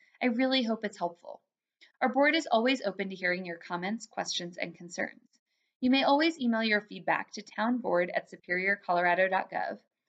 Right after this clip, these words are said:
or to me specifically at laura s at superiorcolorado dot gov. As a reminder,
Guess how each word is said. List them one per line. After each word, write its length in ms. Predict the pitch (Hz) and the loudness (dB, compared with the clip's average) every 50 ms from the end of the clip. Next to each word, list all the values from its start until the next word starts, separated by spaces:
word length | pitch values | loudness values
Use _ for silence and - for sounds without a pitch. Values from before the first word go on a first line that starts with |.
| _ _ _ _ | _ _ _ _
or 280 | - 349 311 240 220 226 | 4 6 6 6 4 2
to 180 | 226 - 233 220 | 0 -4 -6 -4
me 140 | 220 240 | -4 -4
specifically 720 | 233 - - 269 240 - 247 - - 190 - - - - - _ _ _ _ _ _ | -4 -6 -8 -10 -8 -6 -6 -8 -8 -10 -12 -16 -20 -20 -20 _ _ _ _ _ _
at 160 | - - - | -2 -2 0
laura 300 | 208 202 208 220 233 - - 180 | 2 4 6 6 6 4 4 2
s 240 | 180 185 - - - | 0 0 -2 -4 -4
at 140 | 185 180 - | -6 -6 -6
superiorcolorado 920 | - 175 - - 170 175 - 170 180 180 - 180 - - 73 67 - - - | -10 -20 -8 -6 -6 -4 -4 -6 -8 -4 -2 0 2 2 2 0 0 -4 -6
dot 140 | - - - _ 80 | -8 -8 -8 _ -8
gov. 160 | - - - _ _ _ _ _ _ _ _ _ _ _ _ _ _ _ _ - | -10 -10 -10 _ _ _ _ _ _ _ _ _ _ _ _ _ _ _ _ 0
As 160 | 285 294 311 349 | 0 2 2 2
a 60 | 339 | 2
reminder, 480 | 311 262 214 196 196 190 190 190 196 | 2 2 2 0 2 2 0 0 0